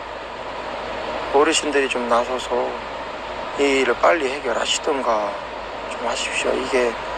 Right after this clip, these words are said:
그 코로나 베타보다 더 심한 것이 와요. 한 도시에 들어오면 싹 다 전멸입니다, 지금.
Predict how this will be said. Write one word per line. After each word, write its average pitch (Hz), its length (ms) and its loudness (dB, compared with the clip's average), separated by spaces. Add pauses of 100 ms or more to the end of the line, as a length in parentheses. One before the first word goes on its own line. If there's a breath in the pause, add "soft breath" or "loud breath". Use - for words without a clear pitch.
(640)
그 123 220 4 (380)
코로나 190 280 8
베타보다 113 960 4
더 131 200 4
심한 98 400 2
것이 - 200 -6
와요. 58 360 2 (920)
한 208 240 6
도시에 156 380 4
들어오면 139 360 4
싹 - 320 4
다 143 120 6
전멸입니다, 147 720 4
지금. 117 220 -4